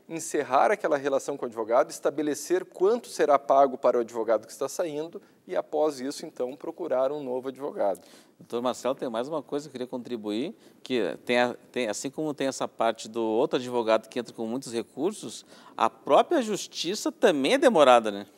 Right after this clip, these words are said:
Speaker 1: É, eu não queria entrar nessa parte, tá? Porque a Justiça do Trabalho, dentre, eh, se nós compararmos com a Justiça, eh, estadual, principalmente, a Justiça do Trabalho é muito rápida, né? Claro que os processos normalmente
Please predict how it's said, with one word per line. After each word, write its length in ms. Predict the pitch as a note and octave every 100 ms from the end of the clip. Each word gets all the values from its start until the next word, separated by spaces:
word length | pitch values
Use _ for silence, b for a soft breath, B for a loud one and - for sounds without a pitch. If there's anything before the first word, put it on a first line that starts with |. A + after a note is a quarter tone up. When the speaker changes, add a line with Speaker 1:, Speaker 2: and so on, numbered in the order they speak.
| B B B B B B B
Speaker 1:
É, 180 | C4+ G#3+
eu 60 | D3
não 120 | D#3
queria 300 | - F3+ G#3
entrar 300 | G#3 D3+ C3+
nessa 220 | A#2 A#2
parte, 440 | - C3+ D3 - -
tá? 180 | A2
Porque 300 | A#2 C#3+ A2+
a 60 | C#3+
Justiça 420 | C#3+ C#3 G3+ G#3
do 80 | E3
Trabalho, 480 | - B2+ B2+ D3+ D3
dentre, 960 | - A#2+ D#3 E3+ A3 - D3 A#2 F#2+ - _ _
eh, 380 | - A2 G#2 G#2+
se 160 | - A#2
nós 240 | A2+ A#2
compararmos 680 | C#3+ C3 A#2+ A#2 C3 C3+ A#2
com 180 | - A2+
a 140 | G#2
Justiça, 840 | G2 - - - C3 - G2+ F2+ F#2 _ _
eh, 440 | A2+ G#2+ G#2+ G2+ A2
estadual, 640 | - B2+ A#2 G#2+ G#2 D#3+
principalmente, 840 | - A#2 - A2 G2 A2 F3 - -
a 40 | -
Justiça 260 | - F3
do 40 | -
Trabalho 340 | F3 C#3+ E3+
é 40 | B3
muito 320 | F#3 F#3+ C#4
rápida, 420 | G3+ G3+ - - _ _
né? 240 | F2+ G2+ - B B -
Claro 400 | F3+ G3+ A3+ E3+
que 180 | D#3+
os 160 | D3 D3
processos 480 | D#3 D3 - F3+ -
normalmente 560 | E3+ G3 E3+ F3+ -